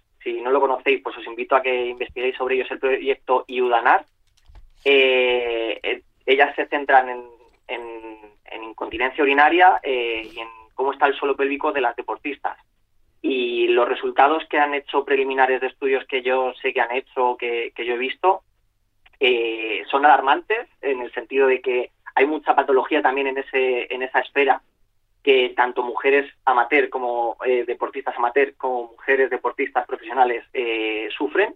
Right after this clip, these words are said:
y que también tenemos que tratar y hay que quitar ese tabú y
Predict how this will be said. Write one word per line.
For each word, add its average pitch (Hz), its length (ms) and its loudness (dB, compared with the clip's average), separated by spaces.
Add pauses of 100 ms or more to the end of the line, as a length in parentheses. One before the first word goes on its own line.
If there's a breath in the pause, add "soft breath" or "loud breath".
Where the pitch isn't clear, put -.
y - 160 -6
que 123 120 -2
también 107 280 -4
tenemos 120 260 -2
que 110 120 -10
tratar 131 340 2
y - 260 -18 (300)
hay 117 160 -6
que 120 100 -6
quitar - 240 -2
ese - 180 -10
tabú 135 300 2 (760 loud breath)
y 113 420 -6